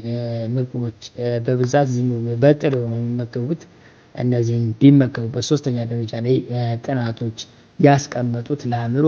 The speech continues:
ብልጽግና ወይም ለአእምሮ እድገት ወሳኝ ከተባሉ፣ እ፣ የምግብ ዝርዝሮች፣ እ፣ ወይም ደግሞ የፍራፍሬ አይነቶች ሶስተኛው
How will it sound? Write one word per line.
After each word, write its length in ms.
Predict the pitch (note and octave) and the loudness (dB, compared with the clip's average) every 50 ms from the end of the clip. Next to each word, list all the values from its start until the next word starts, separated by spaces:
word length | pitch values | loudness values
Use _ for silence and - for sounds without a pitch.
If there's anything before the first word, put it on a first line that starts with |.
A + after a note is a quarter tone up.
| D3 | 4
ብልጽግና 540 | C3+ C3 B2+ B2+ - C3+ A#2+ A#2+ A#2 A#2 B2+ B2+ B2 | 4 2 0 -2 -4 -6 -4 -4 -2 -2 -2 -2 -2
ወይም 240 | A#2 A2+ A2+ A2+ A2+ | -2 -2 -2 -4 -4
ለአእምሮ 340 | A#2+ B2 B2 A#2+ A#2+ A#2 - F3 | -4 -4 -2 -4 -4 -4 -4 -6
እድገት 300 | E3 - D3 - C3+ - A#2+ | -6 -2 0 0 0 0 0
ወሳኝ 460 | A#2+ A#2+ B2 B2 - - - E3+ D#3+ D3 | -2 -2 -2 -2 -4 0 2 4 4 4
ከተባሉ፣ 520 | - - A#2+ - - A2+ A2+ A2 A2+ A2 A#2 A#2 A#2+ A#2 - - - - - - - - | 2 -2 -6 -6 -4 -4 -2 -2 -2 -2 -2 -4 -4 -8 -12 -20 -20 -20 -20 -20 -16 -10
እ፣ 140 | - - A#2 A#2 | -6 -4 -2 2
የምግብ 440 | A#2+ A#2+ C3 C#3 D3 C#3 C#3+ C3+ B2 | 4 6 8 8 8 8 6 2 -2
ዝርዝሮች፣ 560 | A2+ - B2+ A#2+ A#2 A#2 A#2+ B2 A#2 A#2+ - _ - - _ | -4 -4 -6 -6 -6 -6 -6 -6 -6 -8 -8 _ -20 -20 _
እ፣ 180 | - C3+ C3 B2+ | -8 -4 -4 -2
ወይም 260 | B2 B2+ C3 C3+ B2+ B2 | 0 0 2 2 2 0
ደግሞ 200 | A#2 A#2+ A#2 A#2+ B2+ | 0 -2 -2 0 2
የፍራፍሬ 480 | C3+ C3 - - C3+ B2+ B2 - - A#2+ | 2 2 2 0 0 0 0 -2 -4 -6
አይነቶች 460 | A2+ - A#2 A#2 A2+ A2+ - B2+ B2 - - - _ _ _ _ - | -4 -4 -4 -4 -4 -4 -4 -4 -6 -6 -12 -20 _ _ _ _ -12
ሶስተኛው 760 | - - C#3+ C3 A2+ - - - C3 A#2+ A#2 A#2 A#2+ A#2+ | -4 0 0 0 0 0 -2 -2 -2 0 0 0 0 0